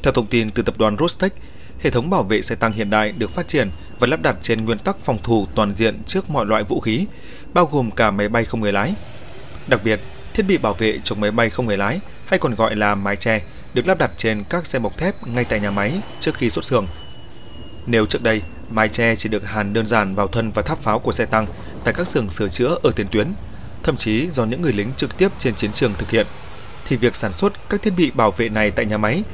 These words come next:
mang lại một số lợi thế đáng kể. Trước hết, những thiết bị này được thiết kế chắc chắn hơn, nhưng quan trọng nhất là khả năng sơ tán kịp thời và an toàn cho kíp chiến đấu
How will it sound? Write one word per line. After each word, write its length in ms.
mang 200
lại 240
một 140
số 200
lợi 200
thế 180
đáng 180
kể. 200
Trước 140
hết, 160
những 200
thiết 160
bị 100
này 240
được 180
thiết 160
kế 220
chắc 240
chắn 160
hơn, 200
nhưng 240
quan 140
trọng 260
nhất 140
là 60
khả 120
năng 260
sơ 160
tán 260
kịp 120
thời 220
và 160
an 180
toàn 260
cho 120
kíp 240
chiến 180
đấu 280